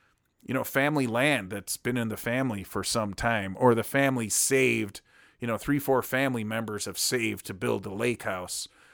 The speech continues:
where everyone could get together for, you know, the special days, the holidays, the birthdays, different things like that.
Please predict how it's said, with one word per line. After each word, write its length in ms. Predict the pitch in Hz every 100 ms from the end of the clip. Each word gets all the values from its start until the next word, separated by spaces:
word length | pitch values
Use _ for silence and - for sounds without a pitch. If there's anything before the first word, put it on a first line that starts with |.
| _ -
where 160 | 127
everyone 380 | 123 127 113 107
could 200 | - 107
get 160 | 117 -
together 440 | 104 113 107 95
for, 320 | - 98 90 -
you 80 |
know, 100 | 104
the 80 | 95
special 340 | - 107 101 98
days, 320 | 110 107 92
the 80 | 98
holidays, 500 | 110 101 90 90 87
the 40 |
birthdays, 520 | 95 107 - 90 87
different 380 | - 104 101 87
things 260 | 113 110 101
like 220 | 90 82
that. 340 | 87 82 69